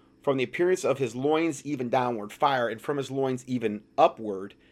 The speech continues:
as the appearance of brightness, as the color of amber. And he put forth the hand and took me by a lock of mine head,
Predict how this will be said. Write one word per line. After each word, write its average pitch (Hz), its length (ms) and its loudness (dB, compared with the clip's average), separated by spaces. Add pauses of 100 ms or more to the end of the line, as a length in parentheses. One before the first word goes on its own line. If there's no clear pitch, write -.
(260)
as 131 160 4
the 131 100 0
appearance 160 300 0
of 110 140 -4
brightness, 117 640 4
as 110 140 0
the 110 60 -8
color 143 360 2
of 110 120 -4
amber. 123 420 -2 (1400)
And 143 140 2
he 143 60 0
put 233 200 6
forth 233 300 4
the 185 120 0
hand 147 380 2
and 120 140 -2
took 190 240 -2
me 151 360 -2 (180)
by 123 400 2 (280)
a 117 120 -2
lock 135 420 2
of 123 100 -8
mine 120 300 -2
head, 107 460 -4